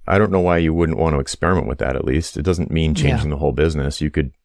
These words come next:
Speaker 1: try a productized service, see how it goes.
Speaker 2: Mm-hmm.
Speaker 1: There's a great book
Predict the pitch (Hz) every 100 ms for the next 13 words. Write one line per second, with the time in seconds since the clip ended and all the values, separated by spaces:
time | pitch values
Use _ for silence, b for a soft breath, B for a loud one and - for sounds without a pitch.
0 | _ - 69 78 78 71 - 76 71 71
1 | 73 - 76 69 71 71 71 65 65 80
2 | 78 71 110 98 95 85 78 101 98 -
3 | 87 - -